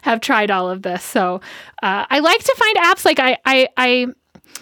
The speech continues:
am not completely dependent on the computer, but with three kids, it's so nice to, like, send one off to do something on the computer,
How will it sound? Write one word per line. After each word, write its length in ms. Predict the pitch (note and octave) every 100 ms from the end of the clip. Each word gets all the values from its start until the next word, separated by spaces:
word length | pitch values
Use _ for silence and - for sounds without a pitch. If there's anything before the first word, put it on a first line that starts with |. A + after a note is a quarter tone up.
| - -
am 100 | C4+
not 240 | D4+ D#4 -
completely 520 | D4+ - C#4 B3+ C#4+
dependent 760 | D4 D4+ D4+ E4 E4+ G4 - -
on 240 | C#4+ D4+
the 80 | D#4
computer, 400 | D#4 D#4 D#4+ E4
but 160 | D4 A#3
with 120 | C4
three 240 | - E4
kids, 460 | D#4 E4+ E4 A#3+ -
it's 180 | C4 B3+
so 260 | - D#4+ D#4+
nice 300 | D4 D4+ -
to, 120 | B3+
like, 220 | A3 G#3
send 300 | - C4 B3+
one 160 | B3 A#3
off 180 | A3 -
to 80 | A3
do 100 | A3
something 320 | B3 A3 G#3
on 80 | G3
the 80 | G3
computer, 580 | G#3 - A3 F#3+ F#3